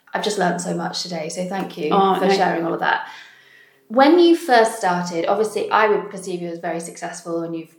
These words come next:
Speaker 1: you've reached lots of, um, different avenues within your industry. How have you got to this point, would you say? Is it mostly word of mouth 'cause you just do such a wonderful job?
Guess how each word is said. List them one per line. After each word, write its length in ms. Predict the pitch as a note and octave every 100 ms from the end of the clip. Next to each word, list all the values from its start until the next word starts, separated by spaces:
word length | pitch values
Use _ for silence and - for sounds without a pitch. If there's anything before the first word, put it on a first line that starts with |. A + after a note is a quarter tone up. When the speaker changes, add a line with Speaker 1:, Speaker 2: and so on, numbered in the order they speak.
| -
Speaker 1:
you've 320 | F#3 E3+ F3 _ - _ _ _ -
reached 260 | G#3+ -
lots 220 | - -
of, 260 | F#3 F3 F3 -
um, 340 | F3+ E3+ - -
different 260 | A#3 A3
avenues 460 | F#3+ F#3+ F#3+ F#3 F3+
within 180 | F3+ F3+
your 120 | F3
industry. 680 | - G3 F3+ - - - - - _ _ _ _ _ _
How 300 | - B3+ C#4
have 80 | C#4
you 80 | C4+
got 220 | B3 A3 -
to 80 |
this 160 | G#3 G3
point, 380 | - G3+ F#3 - - _
would 300 | G#3+ G3+ A3+
you 160 | G3+ G#3+
say? 320 | G3+ F#3+ F3+
Is 80 | F3+
it 100 | G#3
mostly 440 | G#3 G#3+ A3+ -
word 240 | A3 F#3+ F#3
of 100 | F3+
mouth 400 | F3 F3 C4 C4+
'cause 140 | G3+
you 80 | F#3+
just 180 | F#3 -
do 120 | F#3
such 200 | F3+ -
a 60 | F#3
wonderful 380 | F3 F3+ F3+
job? 380 | F3 F3 G3+ -